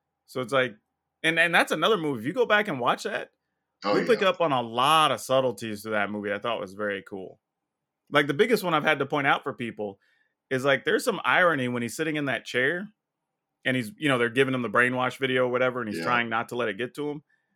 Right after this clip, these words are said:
Speaker 1: And he literally picks cotton out of the chair
Speaker 2: Yeah.
Speaker 1: and clogs his ears with it. So he's saved by cotton that he picked. You know what I mean? Like,
Speaker 2: Right.
Speaker 1: even something that subtle, I'm like,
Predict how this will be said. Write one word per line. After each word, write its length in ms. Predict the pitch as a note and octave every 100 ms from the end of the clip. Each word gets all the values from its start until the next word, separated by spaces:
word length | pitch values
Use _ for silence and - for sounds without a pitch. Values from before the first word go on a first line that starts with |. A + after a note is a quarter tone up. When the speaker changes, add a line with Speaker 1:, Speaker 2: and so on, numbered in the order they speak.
| _ _ _ _ _ -
Speaker 1:
And 100 | C#3
he 120 | D3
literally 580 | C#3 D#3+ F#3 F3+ E3 D3+ _
picks 280 | D#3+ G3+ -
cotton 680 | - - F3 F3 G#2+ G2 G2 _ -
out 240 | C3 D#3
of 100 | D3
the 100 | B2
chair 560 | G#2 E3 D3+ G#2+ F#2+ - _ _ _
Speaker 2:
Yeah. 380 | - F#2+ F#2+ -
Speaker 1:
and 160 | C#3+ C3+
clogs 360 | - D#3+ D3+ D3+
his 180 | D3 C#3
ears 260 | D#3+ C#3+
with 200 | A#2+ G#2+
it. 160 | - F#2+
So 260 | - D3 D3
he's 220 | D3 C#3
saved 680 | - G3 G#3 E3 C#3+ D3 - _ _ _ _ _ -
by 320 | A2 E3 D#3+
cotton 480 | - D#3+ D#3+ B2 A2
that 200 | B2+ C3
he 120 | C#3
picked. 640 | - D3+ C3+ - - - _ -
You 160 | D#3
know 80 | E3+
what 80 | E3
I 80 | E3
mean? 260 | F#3 G3
Like, 0 | E3+ D3
Speaker 2:
Right. 200 | G#2 - - _ -
Speaker 1:
even 260 | G3+ A#3+
something 400 | G#3+ A3+ G#3+ F3+
that 240 | D#3+ E3+ -
subtle, 360 | - F3+ D#3+
I'm 180 | C3+ C#3+
like, 300 | D3+ C3+ A2+